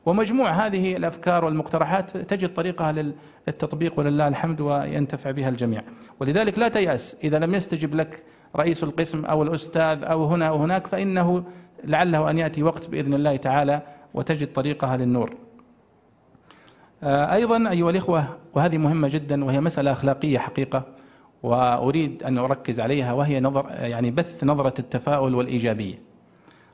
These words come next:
وبث روح المبادرة دائمًا أيها الإخوة، وأنتم طلاب دراسات عليا. أنا أحب طالب الدراسات العليا الطموح المبادر المتفائل الذي يبحث عن الجديد ويقرأ ويطلع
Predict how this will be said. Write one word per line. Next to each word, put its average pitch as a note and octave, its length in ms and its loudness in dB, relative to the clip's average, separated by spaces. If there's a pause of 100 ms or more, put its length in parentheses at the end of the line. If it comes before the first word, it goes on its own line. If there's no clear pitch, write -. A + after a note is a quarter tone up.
(140)
وبث D#3 280 -2
روح - 220 2
المبادرة A#2 640 2
دائمًا G#2 500 -2
أيها G#2+ 180 -4
الإخوة، G#2+ 340 -6
وأنتم C3 340 0
طلاب B2 320 2
دراسات A2+ 440 -2
عليا. A2 260 0 (760)
أنا C3 160 4
أحب D#3+ 240 -2
طالب C#3+ 260 2
الدراسات A#2+ 480 0
العليا B2 240 0
الطموح B2 580 0 (340)
المبادر A#2+ 520 2 (600)
المتفائل C3 760 0 (400)
الذي B2 300 0
يبحث B2+ 340 -2
عن A#2+ 140 0
الجديد A#2+ 540 0 (320)
ويقرأ A#2+ 480 2 (500)
ويطلع A#2+ 1700 2